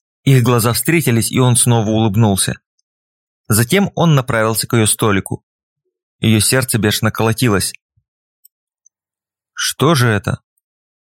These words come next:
Это было не первый раз, когда мужчина действует так прямолинейно, пытаясь познакомиться с ней. «Можно присесть?» — спросил он, кладя руку на пустой стул. Она одарила его быстрой и, как она полагала, пренебрежительной улыбкой,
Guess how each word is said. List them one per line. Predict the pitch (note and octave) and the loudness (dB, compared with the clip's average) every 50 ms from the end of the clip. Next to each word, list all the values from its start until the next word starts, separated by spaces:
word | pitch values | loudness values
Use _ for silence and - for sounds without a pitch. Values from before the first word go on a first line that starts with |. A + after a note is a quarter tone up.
| _ _ _ _ _ _ _ _ _ _ | _ _ _ _ _ _ _ _ _ _
Это | _ G2 G#2+ - - A#2+ | _ -2 -2 0 -2 -2
было | A#2 C3 C3+ C#3+ | 0 0 2 4
не | D#3+ F#3 | 4 2
первый | F#3+ - D#3+ C#3 C#3 D#3+ D#3+ | 2 2 0 0 0 0 0
раз, | D3 A#2 G#2 | 0 -2 -2
когда | - A#2+ G#2+ A2 | -4 -2 -2 0
мужчина | G#2 A2 G#2+ - - A2+ G#2+ G#2 | 0 0 -2 0 0 2 2 2
действует | G2+ A2 A2 F#2 - - G2 - | 2 2 0 0 -2 -4 -4 -2
так | A2 G#2 - | -4 -4 -4
прямолинейно, | - - G#2+ A2 A2 A2 G#2+ G#2 G#2 G2 F#2+ | -2 0 0 0 0 2 2 2 2 2 0
пытаясь | - - - - A2 G#2 F#2+ - | 0 -2 -2 0 0 -2 -2 -2
познакомиться | - G#2 A2 A#2+ A#2+ - A2 F#2+ F#2+ F2 - F#2+ | 0 0 0 0 0 0 -2 0 -2 -2 -2 -4
с | - - | -2 0
ней. | G#2 G2+ F#2 F2+ - _ - _ _ _ _ _ _ _ _ _ _ _ _ _ _ _ _ _ _ _ _ _ _ _ _ _ _ _ _ _ _ _ _ _ _ _ _ _ | 0 0 0 -2 -4 _ -20 _ _ _ _ _ _ _ _ _ _ _ _ _ _ _ _ _ _ _ _ _ _ _ _ _ _ _ _ _ _ _ _ _ _ _ _ _
«Можно | - - D3+ F#3 F3 D3+ C#3+ - | -2 0 2 2 2 2 0 0
присесть?» — | - A#2+ A2 - - G#2+ G2+ - - - _ _ _ _ _ _ _ _ _ _ _ | 0 -2 -2 0 0 -2 -2 -2 -8 -14 _ _ _ _ _ _ _ _ _ _ _
спросил | - - - - A#2 A#2 - A#2+ A2 - | -10 -6 -4 -2 -4 -2 -2 -2 -2 0
он, | - B2 D#3+ D#3+ | 0 2 0 0
кладя | - - C3 B2 A2 A#2 A2 | 2 2 0 2 2 2 0
руку | A#2 B2+ A#2+ - | 0 0 0 0
на | C3 A#2 | 0 0
пустой | A2+ - A#2 - - A2 G#2+ | 0 0 -2 0 0 0 0
стул. | G#2 - - G#2+ G2+ G2 F2 - - _ _ _ _ _ _ _ _ _ _ _ _ _ _ _ _ - - | 0 0 0 0 0 0 -2 -6 -14 _ _ _ _ _ _ _ _ _ _ _ _ _ _ _ _ -16 -6
Она | - B2 C3 A#2+ - | -2 0 0 0 0
одарила | - - A2+ G#2 A#2 A2+ A2 A2 A2+ | -2 -2 0 0 0 0 0 2 2
его | A2+ G#2 A2 G#2+ | 2 0 0 2
быстрой | G#2+ C3 B2 - - B2 G#2+ G2+ F#2+ | 2 2 2 2 0 -2 -2 -2 -4
и, | - _ - A#2 A2+ G#2 F#2+ | -4 _ -2 0 0 0 0
как | - A#2+ - | -2 -2 -2
она | A#2+ A2 G#2 | -2 -2 -2
полагала, | - G#2 A2 A2+ A2 A2 G#2+ G#2+ | -2 -2 -2 0 0 0 -2 -2
пренебрежительной | - - A#2+ B2 A#2 G2+ B2+ A2+ A2+ A#2 - - G#2+ A2 G#2+ | -2 0 0 0 2 2 2 2 2 0 0 0 0 2 2
улыбкой, | G2 A2+ D3 E3 D3+ - - C#3+ C3 B2+ - _ | 2 2 2 0 0 -2 -2 -2 -2 -4 -8 _